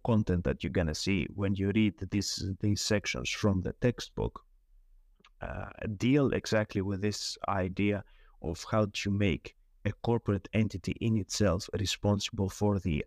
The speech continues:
actions of the people who are within it. An example is liability, liability for industrial accidents. Um, have you guys come across, uh, stories in the press and so on? Being, there's been, like,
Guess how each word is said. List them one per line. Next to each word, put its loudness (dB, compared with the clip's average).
actions -2
of 4
the -2
people 0
who 2
are 2
within -2
it. -10
An 6
example 0
is -2
liability, 2
liability 2
for 0
industrial 0
accidents. -8
Um, 0
have 2
you -2
guys 2
come 4
across, 0
uh, 2
stories 2
in 4
the -2
press -2
and -4
so 4
on? 2
Being, 2
there's -2
been, 2
like, -2